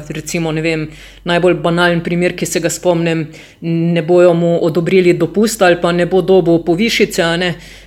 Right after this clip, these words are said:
pa, pa bo pač prijavil ali, ne vem, ali pa tudi kakšne druge malenkosti. Pač predlog direktive predvideva, da, da se bo res zaščita nudila pač,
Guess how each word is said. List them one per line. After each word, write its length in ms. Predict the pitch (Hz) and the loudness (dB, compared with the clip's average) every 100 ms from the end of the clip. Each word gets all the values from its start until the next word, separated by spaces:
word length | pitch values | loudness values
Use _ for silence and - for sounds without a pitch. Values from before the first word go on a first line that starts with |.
| - - | -20 -4
pa, 440 | 175 165 170 - - | 0 2 2 0 -2
pa 100 | 175 | -2
bo 180 | 170 175 175 - | 2 0 -2 -4
pač 300 | 180 175 - - _ _ _ _ - | -2 0 -4 -6 _ _ _ _ -2
prijavil 560 | 170 180 175 156 - | 2 4 4 4 2
ali, 160 | - 160 165 | 2 -2 -4
ne 240 | 175 170 | -4 0
vem, 220 | 170 165 - | 0 0 -4
ali 140 | 170 | -4
pa 160 | 180 170 | -2 -2
tudi 280 | 170 214 - | 0 -2 0
kakšne 320 | 190 - 180 | -2 0 -2
druge 300 | 170 190 185 | 0 2 2
malenkosti. 720 | 170 175 196 190 175 175 170 170 | 2 2 2 0 -2 -2 -4 -2
Pač 280 | 190 - - | -2 -2 -6
predlog 400 | 180 185 185 170 | -2 0 0 0
direktive 640 | 165 170 170 - 202 185 170 - - - - | 0 -2 -2 0 2 2 0 -6 -20 -12 -4
predvideva, 560 | 165 165 170 190 180 165 | -2 -2 2 4 4 2
da, 220 | 175 170 175 160 | 0 0 0 -4
da 60 | 170 | -6
se 160 | 185 170 | -4 -2
bo 120 | 170 | 0
res 240 | 196 - - 175 | 0 0 -8 -6
zaščita 420 | 170 - 208 190 | -6 -4 -2 -2
nudila 380 | 185 180 175 170 165 - 160 - | 0 -2 2 2 0 -4 -14 -4
pač, 260 | 175 175 | -2 -2